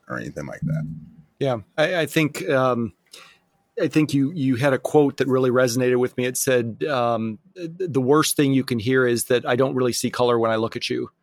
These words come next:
Speaker 2: 'cause y-, you want people to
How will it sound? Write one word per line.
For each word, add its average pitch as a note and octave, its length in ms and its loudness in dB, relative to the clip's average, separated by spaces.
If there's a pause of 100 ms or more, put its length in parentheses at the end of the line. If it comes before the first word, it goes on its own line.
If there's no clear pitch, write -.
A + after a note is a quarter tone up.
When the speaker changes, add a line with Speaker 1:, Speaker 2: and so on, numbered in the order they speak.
(260)
Speaker 2:
'cause A#2+ 380 -4
y-, C#3+ 200 -10 (100)
you C#3 180 -2
want C#3+ 300 0
people B2 320 -2
to A#2 420 -2